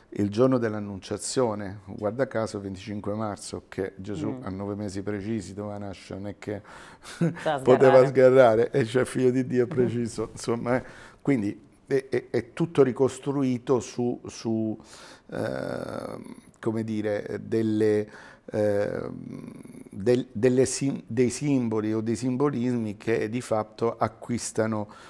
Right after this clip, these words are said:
Speaker 1: un significato cristiano, cioè poi alla fine, mm, non è importante il giorno reale, il giorno vero, cioè questo sarà nato, o il giorno, <laughs> il giorno X, eh, e, e celebriamogli sto, sto benedetto compleanno in un qualche modo. La,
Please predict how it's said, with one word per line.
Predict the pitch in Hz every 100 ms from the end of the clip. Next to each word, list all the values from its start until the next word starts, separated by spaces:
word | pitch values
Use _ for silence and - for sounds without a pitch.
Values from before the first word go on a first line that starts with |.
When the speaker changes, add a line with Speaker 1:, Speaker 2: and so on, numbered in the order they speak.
| -
Speaker 1:
un | - 120 110
significato | - 120 110 113 110 - 104 110 98
cristiano, | 101 - - 127 104 101
cioè | 95 101
poi | 117
alla | 113
fine, | 101 113 104 101 - - _ -
mm, | - - - - - _
non | - 107 101 98
è | 120
importante | 107 104 95 113 107 95 101
il | 98
giorno | 107 113 113 104 107 107
reale, | 107 107 110 113 104
il | 104
giorno | 110 107 104
vero, | 104 110 110 107 107 -
cioè | - -
questo | - 117 -
sarà | 95 107 120
nato, | 117 110 104 - 101 - - - _
o | - 107 98
il | 110
giorno, | 107 123 127 143
<laughs> | 143
il | 143
giorno | 135 131 135 131 131 127 -
X, | - - 127 175 - - - - _
eh, | - 120 113 107 - -
e, | 143 131 - -
e | 117
celebriamogli | - 123 139 - 110 117 127 110 104
sto, | - 107 101 101
sto | - 110
benedetto | 107 107 107 107 104 - - 110 104 110 107
compleanno | 104 107 104 113 120 117 107 107
in |
un | 104
qualche | 101 107 - 110
modo. | 110 104 107
La, | 147